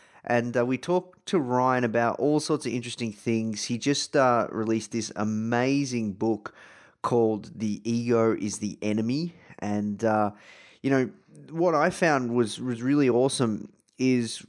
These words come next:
with full transparency, guys, you know, sometimes, you know, I've struggled with this where it's easy to drink your own Kool-Aid, and, um, we've been guilty with this at Founder.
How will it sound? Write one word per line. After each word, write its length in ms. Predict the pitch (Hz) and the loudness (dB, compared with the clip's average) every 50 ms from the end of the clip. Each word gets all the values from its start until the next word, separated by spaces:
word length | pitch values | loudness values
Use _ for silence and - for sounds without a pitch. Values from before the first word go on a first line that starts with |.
| - - | -20 -16
with 240 | - 101 139 131 - | -6 -2 -2 -2 -2
full 240 | - - 214 202 180 | 0 0 0 0 0
transparency, 800 | - - 165 143 127 113 - - 160 196 233 220 - - 123 107 | 0 0 0 0 0 0 -2 -2 0 0 0 0 -2 -4 -2 0
guys, 520 | 110 107 107 107 107 104 95 - - - | 2 4 4 4 4 2 0 -4 -6 -6
you 80 | 113 113 | -2 0
know, 240 | 113 113 110 110 107 - - - - - _ _ _ _ - | 2 2 2 0 -2 -6 -14 -20 -20 -20 _ _ _ _ -10
sometimes, 840 | - - 185 196 269 - 381 370 330 262 208 - - - - - - | -4 -2 -2 -2 0 0 0 2 2 2 0 0 -2 -4 -6 -4 0
you 120 | 143 147 | 0 2
know, 120 | 147 135 - | 4 4 4
I've 240 | 107 151 240 - | 4 2 2 0
struggled 440 | - - - 151 123 107 110 104 98 | -2 -2 0 0 0 2 0 -2 0
with 220 | 101 107 101 - - | 0 0 0 0 2
this 300 | 107 101 101 - - - | 2 2 2 0 -2 -2
where 220 | 117 117 113 113 | 2 2 4 4
it's 320 | 107 - 117 117 - - - | 4 2 0 -2 -2 -4 -2
easy 560 | 135 135 139 160 160 143 147 139 127 117 113 - - - - - - - | 0 0 0 0 0 0 0 0 0 -2 -4 -8 -16 -20 -20 -16 -6 -2
to 100 | 131 110 | -2 -2
drink 420 | 107 - 117 120 131 139 139 - | -2 0 0 2 2 0 0 0
your 140 | 143 131 127 | 0 2 4
own 180 | 120 117 113 104 | 4 2 2 0
Kool-Aid, 720 | - - - 165 180 180 165 127 101 92 92 92 82 90 | -2 -2 -2 0 0 2 2 2 2 2 2 0 0 0
and, 300 | 101 104 104 104 104 107 | 0 0 0 0 0 0
um, 400 | 113 107 104 101 104 98 67 76 | 2 2 2 0 -2 -4 -4 -2
we've 160 | 98 127 120 - | 0 0 0 2
been 160 | 135 127 120 | 2 0 0
guilty 400 | 104 120 120 120 120 - 131 120 | 2 0 0 0 0 -2 -4 -2
with 160 | 117 113 104 | -2 -2 -2
this 220 | 117 113 107 - | -2 -2 -2 -2
at 100 | 117 - | -4 -6
Founder. 580 | - - 110 107 113 123 143 151 147 120 104 - | -4 -4 -2 -2 0 0 -2 0 0 0 0 -2